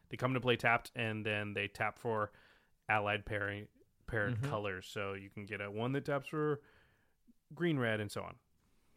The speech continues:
Speaker 2: Yep. And they're uncommon, so if you guys are limited players, that'll be interesting to know. If you're gonna go crazy, you're not gonna see these lands as often as Guild Gates.
Speaker 1: It's great that we have these because it's gonna just make, like,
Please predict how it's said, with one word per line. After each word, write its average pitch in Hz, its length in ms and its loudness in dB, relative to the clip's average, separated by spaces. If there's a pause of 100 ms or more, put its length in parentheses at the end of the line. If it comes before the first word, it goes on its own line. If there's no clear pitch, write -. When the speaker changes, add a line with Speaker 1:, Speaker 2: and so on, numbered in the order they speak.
(160)
Speaker 2:
Yep. - 120 -6 (1000)
And 131 100 0
they're 127 100 4
uncommon, 104 580 2
so 90 280 0
if 87 100 -4
you - 40 -8
guys 95 240 0
are 87 100 -2
limited 98 320 -2
players, 95 500 -2 (140)
that'll 90 220 -4
be 85 260 -6
interesting - 360 -6
to 135 100 -4
know. 110 180 2
If 123 100 -4
you're 110 60 -10
gonna 104 160 -4
go 98 200 -2
crazy, 113 480 0
you're 127 180 -2
not 101 100 0
gonna 107 140 -4
see - 180 -2
these 98 180 -2
lands 90 320 -4
as 98 240 -2
often 101 380 -4
as 101 380 -8 (100)
Guild 95 220 -2
Gates. - 340 -6 (300)
Speaker 1:
It's 196 200 4
great 277 260 4
that 320 100 4
we 175 80 6
have 131 280 6
these 135 220 0
because 123 560 -4
it's 131 140 -6
gonna 139 260 2
just 123 260 -2
make, 113 380 -4
like, - 220 2